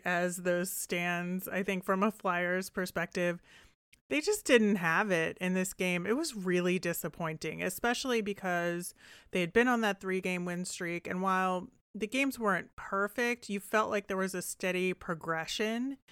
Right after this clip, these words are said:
in each of the three games, and they played their best in the most recent game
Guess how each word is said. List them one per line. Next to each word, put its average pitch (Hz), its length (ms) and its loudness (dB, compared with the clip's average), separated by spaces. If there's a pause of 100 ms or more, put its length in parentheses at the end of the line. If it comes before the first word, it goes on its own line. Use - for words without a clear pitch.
(220)
in 190 160 0
each 190 300 2
of 202 140 -2
the 196 120 0
three 214 240 0
games, 202 480 2
and 185 160 0
they 175 80 0
played 180 320 0
their 170 140 0
best 175 680 0
in 185 160 0
the 180 80 0
most 170 360 -4
recent 175 400 -6
game 175 480 -2